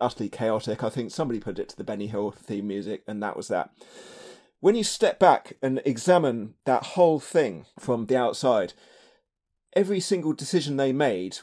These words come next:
was actually quite rational. A rider didn't have a bike. They got on the next bike they could. They didn't know that the team car was going to come up and stop,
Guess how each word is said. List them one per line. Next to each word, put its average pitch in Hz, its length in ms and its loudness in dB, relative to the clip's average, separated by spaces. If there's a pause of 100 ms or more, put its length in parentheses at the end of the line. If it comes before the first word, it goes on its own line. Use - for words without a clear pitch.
was 143 180 -4
actually 135 360 -4
quite - 340 -2
rational. 98 560 -4
A 139 100 0
rider 139 520 6 (260)
didn't 156 220 -2
have 143 180 -4
a 135 80 0
bike. 135 380 -2
They 120 160 -2
got 147 200 2
on 123 140 -2
the 123 80 -4
next 147 260 -4
bike 135 220 0
they 127 140 -2
could. 123 180 -6
They 185 140 2
didn't 220 260 -6
know 113 140 -4
that 95 140 -8
the - 60 -20
team 110 260 -10
car 104 240 -4
was 101 260 -6 (140)
going 104 180 -6
to - 100 -14
come 107 180 -8
up 92 160 -8
and 95 140 -12
stop, - 340 -4